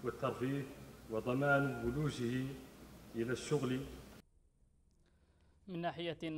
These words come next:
Speaker 2: أخرى، تحتضن العاصمة نواكشوط على مدى ثلاثة أيام مؤتمرا إقليميا للشباب الإفريقي يناقش مواضيع تتعلق بالهجرة والإرهاب وأهداف الألفية في مجال التنمية،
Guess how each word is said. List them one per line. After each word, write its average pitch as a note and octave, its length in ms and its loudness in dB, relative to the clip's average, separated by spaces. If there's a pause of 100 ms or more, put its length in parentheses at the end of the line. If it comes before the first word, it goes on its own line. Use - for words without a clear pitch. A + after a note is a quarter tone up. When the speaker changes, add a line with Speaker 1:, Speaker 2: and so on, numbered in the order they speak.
(120)
Speaker 2:
أخرى، D#3+ 440 6
تحتضن E3+ 600 2
العاصمة E3 600 6
نواكشوط D#3 520 2
على D#3+ 240 8
مدى D#3 340 6
ثلاثة D#3+ 480 4
أيام D3+ 540 4
مؤتمرا D#3+ 680 4
إقليميا E3+ 540 4
للشباب D#3 520 4
الإفريقي D3+ 720 2 (420)
يناقش C3 440 0
مواضيع C#3+ 680 8
تتعلق D3+ 560 6
بالهجرة D#3+ 840 4
والإرهاب D#3 720 6
وأهداف E3 520 6
الألفية D3+ 680 4
في D3 180 0
مجال C3+ 300 2
التنمية، C3 540 0